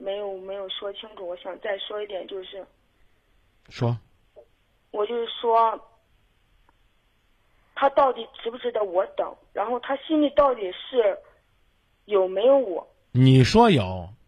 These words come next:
Speaker 2: 你刚已经拍着胸脯跟我们这个讲了半天，就是你觉得他对你还挺好的，你们两个值得等待。我就说你可以等啊，但是这个时间有可能相当长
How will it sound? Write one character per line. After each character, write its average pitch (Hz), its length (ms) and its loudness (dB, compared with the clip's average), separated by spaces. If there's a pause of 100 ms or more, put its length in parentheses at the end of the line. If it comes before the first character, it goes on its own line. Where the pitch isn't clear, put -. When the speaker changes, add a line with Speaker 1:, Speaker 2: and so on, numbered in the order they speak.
(120)
Speaker 2:
你 120 120 -6
刚 208 240 4
已 160 60 2
经 143 100 0
拍 196 200 0
着 180 60 0
胸 185 180 -2
脯 156 100 0
跟 180 160 -2
我 147 60 0
们 135 400 -6 (260)
这 160 160 -4
个 139 180 0 (480)
讲 220 220 4
了 - 80 6
半 180 160 6
天， 185 220 2
就 190 100 8
是 156 80 6
你 117 140 4
觉 110 180 0
得 123 200 0 (580)
他 156 220 6
对 147 180 2
你 120 100 2
还 104 80 2
挺 147 260 2
好 107 200 0
的， 107 80 0
你 110 100 2
们 123 80 4
两 123 160 2
个 104 100 0
值 120 220 2
得 135 80 6
等 95 160 -2
待。 98 180 -2
我 92 140 -4
就 170 140 -2
说 208 100 0
你 117 200 4
可 190 220 -6
以 277 160 -2
等 95 340 -2 (360)
啊， 190 220 4
但 214 140 8
是 180 80 8
这 196 80 6
个 151 80 4
时 - 180 2
间 180 140 6
有 190 100 6
可 107 140 0
能 98 100 2
相 180 220 4
当 185 160 2
长 170 380 -2